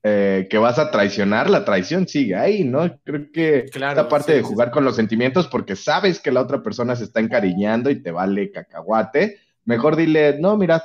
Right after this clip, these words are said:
Speaker 1: tú parece que sí quieres algo bien, yo no, va-, vayámonos cada quien por su camino." Pero no, el Tomás decía, "Yo quiero tener a siete mil ochocientas quince
Speaker 2: Sí.
Speaker 1: viejas en mi cama.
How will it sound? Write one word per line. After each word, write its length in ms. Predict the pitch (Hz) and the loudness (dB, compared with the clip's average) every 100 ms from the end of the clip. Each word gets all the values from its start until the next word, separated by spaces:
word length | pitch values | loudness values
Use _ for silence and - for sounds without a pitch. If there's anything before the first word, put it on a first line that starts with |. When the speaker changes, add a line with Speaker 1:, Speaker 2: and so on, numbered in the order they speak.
| - | -2
Speaker 1:
tú 180 | 165 156 | -2 0
parece 340 | 156 151 147 | 0 0 0
que 80 | 131 | -2
sí 140 | 139 147 | -2 2
quieres 220 | 156 147 | 2 2
algo 200 | 143 139 | 2 2
bien, 260 | 156 180 147 | 2 2 2
yo 120 | 143 | 2
no, 440 | 156 214 269 _ _ 101 | 2 0 -2 _ _ -2
va-, 260 | 101 107 - 78 | 0 0 -4 -6
vayámonos 680 | 101 113 127 127 113 113 - | 0 2 2 2 0 -2 -2
cada 260 | 120 117 | 2 2
quien 180 | 117 117 | 2 -4
por 160 | 117 113 | -4 -6
su 140 | 98 | -6
camino." 560 | - 110 147 131 196 - _ _ _ | -4 -2 0 0 -2 -4 _ _ _
Pero 180 | 110 104 | 0 2
no, 220 | 104 110 | 2 2
el 80 | 117 | 0
Tomás 260 | 113 107 110 | 0 0 0
decía, 220 | 104 113 | -2 0
"Yo 180 | 117 135 | 0 2
quiero 180 | 151 147 | 0 0
tener 200 | 104 123 | 0 0
a 80 | 123 | -2
siete 340 | 123 90 95 | -4 -4 -2
mil 200 | 104 123 | -2 0
ochocientas 580 | 131 127 - 123 117 101 | -2 -4 -4 -2 -2 -6
quince 360 | - 123 123 113 | -6 -8 -4 -4
Speaker 2:
Sí. 40 | |
Speaker 1:
viejas 420 | 101 107 107 98 95 | -2 -2 -2 -6 -8
en 100 | 82 | -12
mi 120 | 85 | -14
cama. 360 | - 92 85 | -4 -4 -4